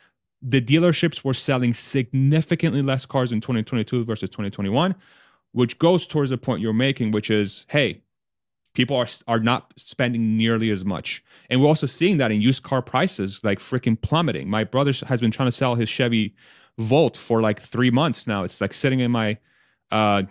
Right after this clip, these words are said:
in my driveway because, you know, he, he lives in an apartment. He doesn't have two spots. And I'm like, "What's going on?" He's like, "Dude, I'm having such a hard time selling this car.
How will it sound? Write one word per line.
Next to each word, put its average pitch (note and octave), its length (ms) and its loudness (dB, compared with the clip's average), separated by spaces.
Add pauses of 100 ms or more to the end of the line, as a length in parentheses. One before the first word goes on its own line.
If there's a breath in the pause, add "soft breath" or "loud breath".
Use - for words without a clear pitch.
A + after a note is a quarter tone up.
(300)
in A2+ 140 0
my G#2+ 100 2
driveway B2 480 0
because, G#2 320 -2
you A2+ 80 0
know, G2+ 80 0
he, G#2+ 160 -2
he - 140 -8
lives A#2 160 0
in A2+ 60 -2
an G#2 80 0
apartment. G2+ 440 -2
He G#2 60 -6
doesn't G#2+ 240 -4
have G#2 180 -4
two G#2+ 140 -6
spots. - 600 -4
And A2 340 0
I'm A#2 100 0
like, G#2+ 340 -2
"What's B2+ 300 -2
going A#2 240 0
on?" D#3 120 2
He's B2 120 0
like, A2 160 -2
"Dude, D3 140 2
I'm A2 100 -2
having C3+ 240 0
such - 400 -4
a C3+ 40 -2
hard A#2+ 220 -2
time B2+ 200 -4
selling A2 320 -2
this G#2 140 -6
car. C3 320 -4